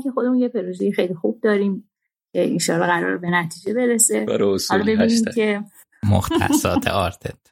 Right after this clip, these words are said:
Speaker 1: <laughs> حالا ببینیم پروژه اینا چی می‌شه در نهایت. ولی م-، در خوب بودن پاتر شکی نیست، ولی خب یه چیزی که گفته شده بود این بود که،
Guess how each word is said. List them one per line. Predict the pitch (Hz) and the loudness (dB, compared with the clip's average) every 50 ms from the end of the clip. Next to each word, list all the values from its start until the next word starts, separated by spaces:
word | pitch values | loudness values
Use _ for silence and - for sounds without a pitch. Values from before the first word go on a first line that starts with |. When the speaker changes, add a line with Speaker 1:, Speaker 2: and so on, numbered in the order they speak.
| _ _ _ _ _ _ _ - - - _ _ _ _ _ - | _ _ _ _ _ _ _ -8 -8 -8 _ _ _ _ _ -2
Speaker 1:
<laughs> | - 392 370 330 - - - 247 247 254 - - - - - - - - - 302 277 - - - _ _ _ | 2 2 2 2 -2 -2 0 0 0 0 0 -2 -2 -4 -4 -4 -8 -4 -2 -2 -2 -2 -6 -12 _ _ _
حالا | 233 226 226 | 0 2 2
ببینیم | 240 247 254 247 247 | 2 2 2 2 2
پروژه | 247 247 196 190 190 190 202 214 | 0 0 0 0 0 2 0 0
اینا | 220 208 208 196 185 196 | 0 0 0 0 0 0
چی | 208 208 208 202 | 0 0 0 -2
می‌شه | 185 185 180 - 180 175 | -2 0 0 0 0 0
در | 165 170 170 170 | 2 2 2 2
نهایت. | 170 170 165 170 180 175 175 180 175 175 - _ _ _ _ _ _ | 2 2 0 0 -2 -2 -2 -4 -4 -6 -8 _ _ _ _ _ _
ولی | 190 208 220 285 269 240 | -2 0 0 0 0 0
م-، | 208 208 208 | 0 0 0
در | 196 180 196 220 214 214 | 0 0 2 2 2 2
خوب | 214 - 233 - | 0 -4 -6 -4
بودن | - 208 208 208 226 254 269 | -2 -2 -2 0 0 0 0
پاتر | 262 240 220 220 233 247 | 0 -2 0 0 0 0
شکی | 254 - 254 254 254 - 262 247 | 0 0 -2 -2 -2 -2 0 0
نیست، | 247 233 220 233 202 | 2 2 2 0 0
ولی | 196 208 233 | 0 -2 0
خب | - 247 247 247 - | -2 -2 -2 -2 -4
یه | 190 196 226 | 0 0 0
چیزی | 226 - 254 240 254 | 0 0 0 0 2
که | 247 269 262 | 0 0 0
گفته | 220 190 190 - 208 208 | 0 0 0 -2 -4 -4
شده | - - 180 180 196 | -2 -2 -2 0 0
بود | 202 214 226 | 0 0 0
این | 233 240 | 2 2
بود | 247 254 254 247 | 0 0 -2 -2
که، | - 262 247 247 240 | -2 0 0 0 -2